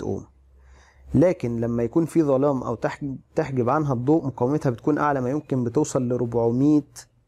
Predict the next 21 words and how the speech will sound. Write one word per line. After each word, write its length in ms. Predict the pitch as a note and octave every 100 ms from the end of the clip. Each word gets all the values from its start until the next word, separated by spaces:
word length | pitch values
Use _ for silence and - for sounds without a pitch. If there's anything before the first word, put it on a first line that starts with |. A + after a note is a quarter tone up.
| _ _ _ _ -
ألف 260 | C#3+ C#3 -
اوم. 340 | A2 G#2 F2+ G#2+ _ _ _ _ _ _ _ -
يعني 200 | A#2 A2+
لما 220 | A2 B2
يسقط 340 | E3+ - -
الضوء 360 | B2+ A#2+ D#3+ -
هتلاقي 320 | B2+ A#2+ D#3
ان 140 | D3 B2
في 140 | -
تيار 420 | D3 B2 A#2+ C#3
يعدي، 500 | C3 G#2+ G2+ F#2 G2+ _ _ _ _ _ - -
لما 200 | G#2+ G2
تحجب 380 | D#3 C#3+ C3 A2+
الضوء 240 | A#2+ C#3+
عنها 400 | C3+ D3 D3+ B2+
هتلاقي 260 | G#2+ C#3+ C3+
التيار 640 | - A#2 A2 C3+ C#3+ - _ _ _ -
يقل 400 | G#2+ A2+ C#3 A#2+
جدا 360 | C3 C3 B2+ A2+
ويصل 380 | A#2 B2+ A#2
للصفر. 500 | F#2+ - - - -